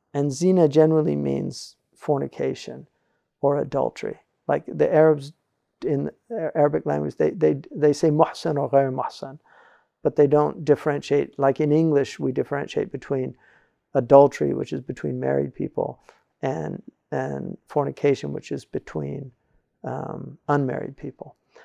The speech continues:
So, uh, the, in, in Arabic, zina means for-, fornication and adultery. It means both. But, uh, the Prophet sallallahu alaihi wasallam said,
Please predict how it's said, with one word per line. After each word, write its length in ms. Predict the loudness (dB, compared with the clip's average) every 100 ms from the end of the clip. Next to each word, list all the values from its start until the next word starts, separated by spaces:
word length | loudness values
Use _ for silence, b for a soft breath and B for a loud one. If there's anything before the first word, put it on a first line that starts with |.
| b
So, 600 | -16 6 10 10 8 4 -4 _ -4
uh, 340 | -2 -2 -8 -12 -18 _ _ _ _ _ _ _ _ _ _ _ _ _ _ -12
the, 520 | -2 0 0 -2 -6 _ _ _ _ -2
in, 180 | -2
in 160 | 0 4
Arabic, 420 | 6 8 6 0
zina 640 | -4 2 4 4 0 -4 -10 _ -6
means 300 | -2 -2 -4
for-, 260 | -10 -12 -10
fornication 680 | -6 -4 -2 0 0 -2 -4
and 180 | -4
adultery. 500 | -4 -4 -6 -8 -10
It 60 | -8
means 180 | -8 -6
both. 260 | -4 -4 b b b _
But, 640 | 6 6 4 2 -4 -20 -20 _ _ _ _
uh, 280 | -6 -4 -6 -10 _ _ _ _ _ _ _ _ _ _ _ _ _ _ _ _ _ _ _ _ -6
the 120 | 0
Prophet 260 | 2 2
sallallahu 140 | 4 0
alaihi 280 | 0 -2 -4
wasallam 80 | -2
said, 380 | 0 0 0